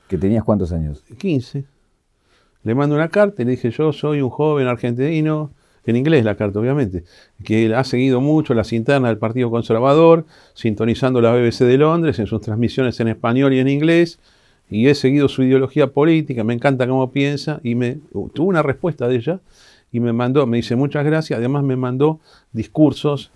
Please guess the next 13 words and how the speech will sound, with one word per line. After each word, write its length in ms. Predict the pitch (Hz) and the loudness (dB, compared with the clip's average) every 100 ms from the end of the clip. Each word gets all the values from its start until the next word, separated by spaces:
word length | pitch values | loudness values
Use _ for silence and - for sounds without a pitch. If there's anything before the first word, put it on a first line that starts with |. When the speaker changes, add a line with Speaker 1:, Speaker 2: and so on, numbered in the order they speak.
| 104 | -6
Speaker 2:
marcados 640 | 110 123 147 147 120 107 | -2 -2 0 0 2 0
con 240 | - 113 120 | -2 -4 2
verde, 340 | 156 151 110 | 4 4 2
¿viste? 260 | 131 147 107 | -2 -4 -4
Con 160 | 107 | -4
el 120 | 107 | -4
iluminador 640 | 107 104 107 104 107 143 147 | -4 -4 -4 -2 0 0 0
de 80 | 113 | -2
esa 160 | 120 | -4
época, 260 | 143 143 120 | -2 -2 -2
era 120 | 113 | -4
poco 280 | - 123 113 | -6 -8 -6
común, 400 | 110 135 165 | -4 -2 -4